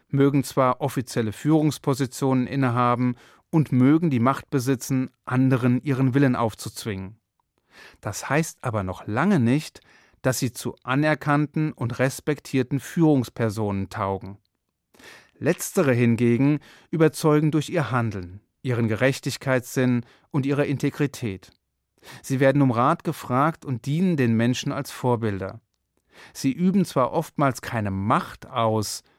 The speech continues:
haben dafür aber umso mehr Einfluss und sind damit die wahren Führungsfiguren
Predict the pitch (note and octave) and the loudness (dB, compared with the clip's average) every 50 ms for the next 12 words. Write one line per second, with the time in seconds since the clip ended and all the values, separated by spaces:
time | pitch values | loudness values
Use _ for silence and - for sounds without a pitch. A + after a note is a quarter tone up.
0 | _ _ _ _ - - A#2+ A2+ A2 G2+ F2+ G#2 G#2 B2 C3+ - - D#3 C#3 B2+ | _ _ _ _ -4 -2 -2 -2 -2 -2 0 0 0 0 0 -2 -2 -4 -2 -2
1 | C#3+ C#3+ D3 C3+ - - A#2+ B2+ B2 A2+ A#2+ A#2+ A#2+ B2+ C3 C3+ - - A#2+ A2 | 0 0 -2 -2 0 -2 0 0 0 0 0 2 2 2 2 0 -2 -4 -4 -2
2 | A2 G#2 G2 - - G#2 G2 - - - - _ _ _ _ _ _ _ _ _ | -2 -2 -4 -6 -10 -12 -12 -12 -14 -18 -18 _ _ _ _ _ _ _ _ _
3 | - - - - - C3+ - C#3+ C3 A#2 - B2 C3 D3+ F3 F3+ - - C#3+ A#2+ | -20 -20 -8 -4 -2 0 2 2 2 4 4 2 2 2 0 0 -2 -2 -4 -2
4 | A2+ B2+ C#3 D3+ D#3+ D#3 C#3 C3 A2+ - - - A#2+ A2+ G2 G2+ G#2+ F#2+ - - | 0 2 2 4 4 2 2 0 0 -2 -2 -2 -2 -2 -2 -2 -4 -6 -6 -8
5 | - G#2+ - A2+ G#2 F#2+ F#2 F#2 G2 | -8 -6 -4 -2 -2 -2 -4 -6 -12